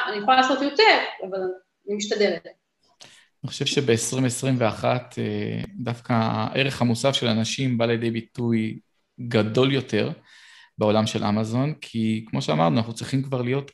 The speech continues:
Speaker 2: כמה אנשים בראש אחד. זה כבר לא היזם שיושב על הספה, אלא כן צריך מישהו שיודע לנהל לוגיסטיקה ופיננסים, וגם שיווק, ו-, וגם לעשות סחר. זה, זה ארבעה אנשים שונים לגמרי,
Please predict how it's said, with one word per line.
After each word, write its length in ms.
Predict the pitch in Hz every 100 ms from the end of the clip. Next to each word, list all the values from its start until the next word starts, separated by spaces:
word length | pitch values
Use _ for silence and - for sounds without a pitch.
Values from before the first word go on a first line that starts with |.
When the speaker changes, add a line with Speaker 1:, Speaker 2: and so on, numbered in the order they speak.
| -
Speaker 2:
כמה 260 | 143 156
אנשים 420 | 131 120 - 123
בראש 240 | 110 101 104
אחד. 240 | 101 104 113 -
זה 100 | 120
כבר 180 | 120 120
לא 120 | 139
היזם 380 | 131 113 120 113
שיושב 280 | 110 113
על 60 | 107
הספה, 460 | 104 101 - 135 160
אלא 160 | 117 110
כן 200 | - 127
צריך 340 | 120 117 120 127
מישהו 180 | 120
שיודע 300 | 117 113 113
לנהל 420 | 117 117 113 113 110 - - - _ _
לוגיסטיקה 720 | 117 117 131 - 143 170 175 175
ופיננסים, 840 | 120 120 117 113 127 - 165 185 139
וגם 260 | 117 117
שיווק, 640 | 135 190 156 165 202 226 156 120
ו-, 360 | 117 113 117 110
וגם 280 | 110 113 131
לעשות 300 | 139 - 127
סחר. 580 | - 135 - 190 196 151
זה, 180 | 123 120
זה 160 | 131 110
ארבעה 260 | 113 135
אנשים 280 | 147 131 147
שונים 300 | - 127 151
לגמרי, 400 | 120 123 143 170